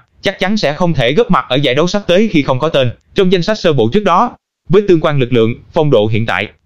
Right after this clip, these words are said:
Olympic Mông Cổ rõ ràng là đối thủ vừa miếng của Olympic Việt Nam. Nếu muốn đi tiếp ở vị trí của đội thứ ba có thành tích tốt nhất, Olympic Việt Nam buộc phải có chiến thắng, thậm chí một kết quả với tỷ số đậm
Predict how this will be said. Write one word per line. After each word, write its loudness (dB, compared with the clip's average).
Olympic 2
Mông 2
Cổ 2
rõ 0
ràng -2
là 0
đối 2
thủ 2
vừa 4
miếng 0
của -2
Olympic 0
Việt -2
Nam. -2
Nếu 2
muốn 2
đi 4
tiếp -2
ở -2
vị 0
trí 0
của 2
đội 2
thứ 2
ba 0
có -2
thành -2
tích -4
tốt 0
nhất, 0
Olympic 0
Việt 0
Nam 0
buộc 2
phải -2
có -2
chiến 0
thắng, 0
thậm -2
chí 4
một 2
kết 2
quả 0
với 0
tỷ 0
số 0
đậm 0